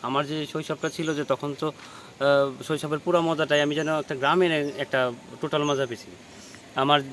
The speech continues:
দু একটা বন্ধু ছিল, এখন আমার এক ফ্রেন্ড আছে আমেরিকায়, তন্ময় নাম, অভি আছে, আ, ইন্ডিয়ায়।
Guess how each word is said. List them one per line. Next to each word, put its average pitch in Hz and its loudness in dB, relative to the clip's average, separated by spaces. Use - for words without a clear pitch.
দু 139 0
একটা 147 2
বন্ধু 147 0
ছিল, 151 0
এখন 143 2
আমার 151 4
এক 147 -6
ফ্রেন্ড 151 2
আছে 151 4
আমেরিকায়, 147 4
তন্ময় 147 2
নাম, 147 2
অভি 139 2
আছে, 151 2
আ, 127 -2
ইন্ডিয়ায়। 156 -2